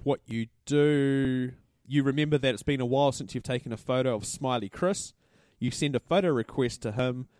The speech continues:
It buzzes on his phone. When she opens, when you open the app, a timer immediately starts its three-second countdown. At the end of the countdown, it snaps the photo. Then it shares it with, and of course, you can probably expect a Shootler request in return.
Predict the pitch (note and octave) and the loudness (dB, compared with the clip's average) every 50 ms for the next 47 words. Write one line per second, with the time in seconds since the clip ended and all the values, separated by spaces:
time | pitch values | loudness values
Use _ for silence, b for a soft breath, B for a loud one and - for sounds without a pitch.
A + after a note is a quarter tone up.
0 | _ _ _ - - - _ - F3+ G3+ F3+ E3+ C#3 D3 B2 A2 G2+ - - - | _ _ _ -8 -8 -2 _ 2 2 2 2 0 0 0 0 0 -4 -6 -6 -2
1 | - A#2 A2 A2 A2 A2 G#2+ F#2 A2+ B2+ B2 - - E2 G2+ D#3 E3+ - - D3+ | 0 0 2 2 0 -2 -4 -4 -4 -6 -6 -6 -6 -2 0 0 0 0 -4 -8
2 | C#3+ - - _ - C#3 C3+ B2 B2+ C3+ E3+ F3+ D#3 C#3+ C#3 - B2+ G#2+ G2 - | -8 -10 -14 _ -4 -4 -4 -2 0 0 2 4 4 4 2 0 -4 -8 -8 -10
3 | - - G2+ G#2 G#2+ - - b b b b b - - - - - - D#3 D3+ | -10 -8 -6 -6 -6 -8 -10 b b b b b -6 -6 -6 -10 -4 -2 0 0
4 | D#3 D3+ B2+ A2 G#2+ A2+ A#2+ D3+ F#3 E3 E3+ D#3 C#3+ A#2+ G2+ - - - C3+ C3 | 0 0 0 -2 -2 0 0 0 2 2 -2 -4 -4 -6 -8 -6 -4 -2 -2 -2
5 | - - - - - - - C3+ C3+ C3 - - C3+ - C3 A#2 - - B2 A2+ | -2 -4 -12 -14 -14 -6 -2 -2 -2 -2 -2 -6 -8 -6 -8 -12 -6 -6 -6 -6
6 | - - - G2 F#2 D#2+ E2+ b b b b b - A#2 - - A#2 A#2+ D3 D#3+ | -6 -6 -6 -6 -6 -6 -10 b b b b b -6 -6 -4 -4 -2 -2 -2 -2
7 | D#3 C#3 C3 - - - C#3 B2 A#2+ - A#2 A2+ A#2 - - - C#3 C#3 - - | -2 -4 -6 -6 -2 -4 -4 -4 -4 -6 -6 -6 -4 -6 -6 -4 -4 -6 -6 -8
8 | - - - - _ - C3 - - B2+ A#2 G#2 G2 D#2+ - - - _ b b | -16 -16 -18 -8 _ -4 -4 -2 0 0 0 0 -2 -4 -8 -10 -18 _ b b
9 | b b b b _ C#3+ D#3 C#3+ E2 - - C#3+ C#3 C#3+ C3 - - F#2+ E2+ - | b b b b _ -2 -2 -2 -4 -4 -2 -2 -2 -2 -4 -6 -10 -10 -10 -10
10 | _ _ _ _ _ _ _ _ _ _ - A#2 B2 A#2 - - E3 E3 D#3 - | _ _ _ _ _ _ _ _ _ _ -6 -6 -6 -4 -2 2 2 2 2 2
11 | - C#3 - C#3 B2 - C3+ B2+ A#2+ A2+ D#2 - - - A2 - _ A#2 - - | -2 -6 -6 -6 -4 -2 -2 -2 -2 -4 -8 -10 -10 -10 -10 -8 _ -12 -10 -10
12 | A#2+ A2 - G2 G2+ G2+ G2+ G#2 G2 G2 - - D#2+ - - - G2+ F#2+ F2+ - | -12 -12 -10 -10 -10 -10 -10 -12 -14 -14 -12 -12 -14 -14 -14 -18 -16 -16 -16 -16
13 | - - - - - | -16 -20 -20 -20 -20